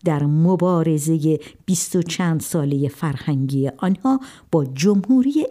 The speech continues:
اسلامی بوده است. آن فرد سیاسی که گفت: «من و برخی همفکرانم به نظام فقهی و سیاسی حاکم بر کشور اعتقاد نداریم»، اما در رأیگیری جبههٔ اصلاحات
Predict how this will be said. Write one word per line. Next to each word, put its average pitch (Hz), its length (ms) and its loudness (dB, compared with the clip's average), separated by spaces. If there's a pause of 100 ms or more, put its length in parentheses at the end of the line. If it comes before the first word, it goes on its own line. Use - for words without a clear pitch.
اسلامی 165 800 0
بوده 131 200 -2
است. - 440 -8 (380)
آن 240 200 2
فرد 277 340 2
سیاسی 240 720 2
که 233 160 2
گفت: 214 420 2
«من 233 520 4
و 240 320 2
برخی 254 400 0
همفکرانم 214 880 2 (300)
به 190 100 4
نظام 190 540 4
فقهی 165 500 -2
و 139 160 0
سیاسی 226 540 2
حاکم 254 440 2
بر 240 160 0
کشور 220 480 -2 (300)
اعتقاد 196 500 0
نداریم»، 185 600 0 (580)
اما 277 520 4
در 226 200 2
رأیگیری 190 840 2
جبههٔ 165 460 0
اصلاحات 247 580 -2